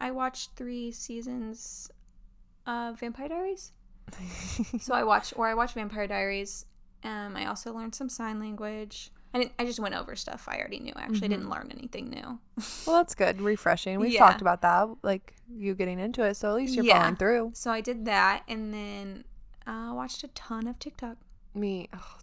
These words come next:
Speaker 2: dude. Me too, and I hate myself for it. I think I'm gonna try to, like,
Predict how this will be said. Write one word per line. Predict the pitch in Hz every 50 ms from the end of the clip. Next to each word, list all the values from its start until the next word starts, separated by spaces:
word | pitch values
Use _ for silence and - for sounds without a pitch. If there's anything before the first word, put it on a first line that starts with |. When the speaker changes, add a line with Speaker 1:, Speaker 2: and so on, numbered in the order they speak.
| - -
Speaker 2:
dude. | - 190 185 180 175 170 202 - - - - - - - - 214 208
Me | 220 220 226 233 233 233 - - -
too, | - - 185 175 170 170 170 175 - -
and | 185 185 180 175
I | - 190 196 208
hate | 196 175 185 170 - -
myself | 170 165 - 175 165 -
for | - 170 165 170
it. | -
I | - 185
think | - 214 214 226
I'm | 240 247 247
gonna | - 254 240 240
try | 220 - - 196 190 185 185
to, | 185 190
like, | 185 180 175 175 - -